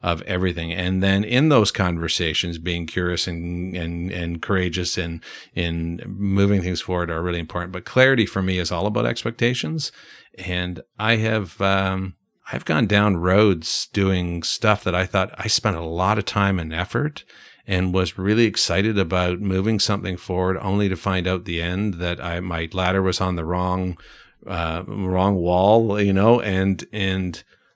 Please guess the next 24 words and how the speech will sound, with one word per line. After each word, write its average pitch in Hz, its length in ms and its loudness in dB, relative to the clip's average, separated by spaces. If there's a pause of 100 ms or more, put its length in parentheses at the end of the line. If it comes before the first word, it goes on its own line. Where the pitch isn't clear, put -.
(260)
what 127 280 -8
a 180 80 -4
waste 95 600 0
of - 160 -12
time 107 480 0
and 90 180 -10
frustration 104 1040 -2
and 87 180 -4
disappointment. 123 1080 -4 (580)
So, 95 600 0
uh, 87 320 -4
you 113 300 2
each, 113 400 0
you're, 87 360 -4
as 90 200 -6
a - 40 -6
manager 139 680 2
or 87 260 -4
as 85 120 -6
an 90 80 -8
employee, 101 720 2
it's 92 200 -8
a 95 40 -2
beautiful, 95 1120 2